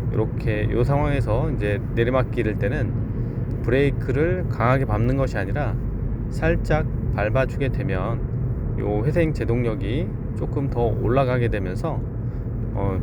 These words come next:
보이시죠? 바늘. 네, 바늘이 저렇게 올라가게 되면서 오른-,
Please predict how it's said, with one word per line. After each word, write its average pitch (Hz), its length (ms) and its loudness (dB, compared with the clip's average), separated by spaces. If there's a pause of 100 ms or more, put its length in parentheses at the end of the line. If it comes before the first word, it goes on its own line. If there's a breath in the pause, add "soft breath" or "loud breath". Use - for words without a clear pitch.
보이시죠? 113 560 0
바늘. 101 360 0 (680)
네, - 200 0 (320)
바늘이 110 500 0 (120)
저렇게 113 340 -2
올라가게 117 460 0
되면서 110 560 -2 (460 loud breath)
오른-, 110 240 -2